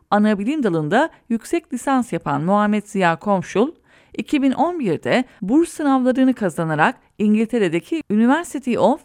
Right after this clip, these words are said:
Leicester'da doktoraya başladı. On beş Temmuz'da İngiltere'deydi.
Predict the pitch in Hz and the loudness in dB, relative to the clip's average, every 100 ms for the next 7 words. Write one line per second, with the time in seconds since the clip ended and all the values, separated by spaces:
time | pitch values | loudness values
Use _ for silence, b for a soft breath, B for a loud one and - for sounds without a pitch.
0 | _ 214 240 262 - 156 165 143 185 330 | _ 0 0 -2 -6 -4 -4 0 0 0
1 | 311 220 - 214 156 143 147 - 165 165 | -2 -4 0 0 0 0 -4 -4 -4 0
2 | 170 - b b b - 208 196 151 - | 0 -2 b b b 0 2 2 0 -2
3 | 160 147 151 - 311 349 _ 240 233 226 | -4 -4 -4 0 0 -2 _ 2 4 2
4 | 220 170 156 156 143 165 | -2 -4 -2 -4 0 0